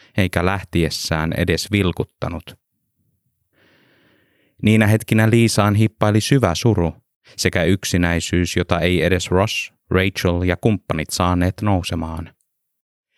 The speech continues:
Pöydällä nahistuvasta nakistakaan ei ollut kaveriksi, sillä siitä näki, mitä poika varmasti äidistään ajatteli. Nahjus, laiskimus, työtön tyhjän toimittaja.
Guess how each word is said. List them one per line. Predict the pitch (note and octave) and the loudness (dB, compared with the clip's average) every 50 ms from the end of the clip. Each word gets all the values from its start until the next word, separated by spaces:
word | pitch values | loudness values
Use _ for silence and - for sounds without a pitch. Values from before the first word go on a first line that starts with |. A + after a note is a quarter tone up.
| _ _ - | _ _ 0
Pöydällä | - F#2+ F#2+ F2 F2+ E2+ F2 E2+ | 2 4 4 4 2 2 0 0
nahistuvasta | E2+ F2 F#2 F#2 F2 - - F2+ F2 F2+ - - F#2 | 2 2 2 2 0 0 0 -2 -2 -2 -2 0 0
nakistakaan | F#2 G#2 - - F#2 - - E2+ - - D#2 D2+ E2 E2+ | 0 0 0 0 -2 -2 -2 -4 -2 -2 -2 -2 0 0
ei | F#2 F#2+ F#2 E2+ | 0 0 0 0
ollut | E2+ F2 F2+ E2+ F2 - | 0 0 0 -2 -4 -4
kaveriksi, | - - A2+ G#2 E2+ D#2+ D#2+ E2 - - - E2 E2 - _ _ _ _ _ _ _ - | -2 -2 0 0 -2 -2 -4 -6 -8 -8 -8 -8 -8 -12 _ _ _ _ _ _ _ -6
sillä | - F2+ E2+ F2 F2 | -2 0 0 0 0
siitä | - - A2 G2+ F#2 - - E2 | 2 2 2 2 2 0 -2 -2
näki, | E2+ F#2 G#2 G#2 - G2+ F2 | -2 -2 -2 -2 -2 -2 0
mitä | E2 F2 F2+ - - F#2 | 0 0 -2 0 -2 -4
poika | F2+ - A2+ A2 G#2 F2+ - E2 E2+ | -2 0 0 0 0 0 0 -2 0
varmasti | G2 G#2 G2 F2 E2+ E2 - - G#2 E2+ | 0 0 0 0 -2 -2 -2 -2 -2 -2
äidistään | D#2 G#2 G2+ F#2+ E2+ E2+ - - - G#2 G2+ G#2+ G#2 | 0 0 0 0 0 -2 -4 -4 -2 -2 -2 0 0
ajatteli. | G#2+ A2+ G2 D#2+ D#2 _ _ - E2 E2 E2 D#2 - _ _ _ _ _ _ _ _ _ _ _ _ _ _ _ _ _ - - | 0 0 0 0 -2 _ _ -10 -10 -10 -10 -12 -14 _ _ _ _ _ _ _ _ _ _ _ _ _ _ _ _ _ -4 -2
Nahjus, | F2+ E2+ F2 - - - F2 E2 D#2 - - - - _ _ _ _ _ _ _ - | 0 0 0 -2 -4 -4 -4 -4 -4 -6 -10 -16 -18 _ _ _ _ _ _ _ -2
laiskimus, | G2 F#2+ F#2 F#2 F#2 F2 - - - F2 E2 E2 D#2+ - - - - _ _ _ _ _ _ - | 0 0 2 2 0 -2 -2 -4 -4 -4 -4 -4 -8 -10 -12 -16 -18 _ _ _ _ _ _ 0
työtön | - G#2 G#2+ G2+ F#2+ - - F2+ E2+ E2+ E2 D#2+ - | 2 4 4 4 2 2 0 0 0 0 -2 -2 0
tyhjän | G#2 G2 F#2 - - - - D#2+ D#2 D#2+ D#2+ - | 0 0 0 -2 -8 -6 -4 -4 -2 -4 -4 0
toimittaja. | - G2 G2+ F#2 F2 E2 E2 - _ _ - E2 D#2 E2 E2 | 2 2 2 2 0 -2 -4 -8 _ _ -8 -8 -6 -6 -8